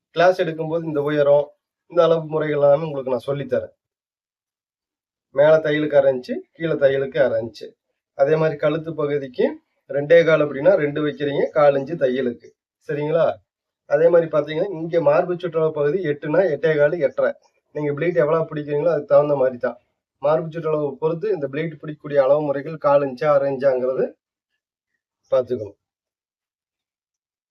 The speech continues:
இப்ப பேக் தட்டுலயும் ஃப்ரண்ட் தட்டுலயும் இருக்கக்கூடிய டவுட் வந்து கிளியர் ஆயிருக்குன்னு நினைக்கிறேன். இப்ப அடுத்து பாத்தீங்கன்னா, சிலிவு பகுதி வந்து எடுத்துக்கலாம்.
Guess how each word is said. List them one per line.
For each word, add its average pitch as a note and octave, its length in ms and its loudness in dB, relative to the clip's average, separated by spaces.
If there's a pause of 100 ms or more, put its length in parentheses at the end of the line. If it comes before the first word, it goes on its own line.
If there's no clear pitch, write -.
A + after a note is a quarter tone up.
(540)
இப்ப D3 200 -12
பேக் D#3+ 200 2
தட்டுலயும் E3 280 -4
ஃப்ரண்ட் D#3+ 240 -4
தட்டுலயும் D#3 240 -2
இருக்கக்கூடிய C#3+ 420 -4
டவுட் D3 220 0
வந்து D3 200 -4
கிளியர் C#3+ 220 0
ஆயிருக்குன்னு C3 320 0
நினைக்கிறேன். B2+ 320 0
இப்ப D#3+ 160 -2
அடுத்து E3+ 320 2
பாத்தீங்கன்னா, E3 360 -2
சிலிவு F3 320 0
பகுதி D3 260 -4
வந்து B2 160 0
எடுத்துக்கலாம். A#2+ 380 -10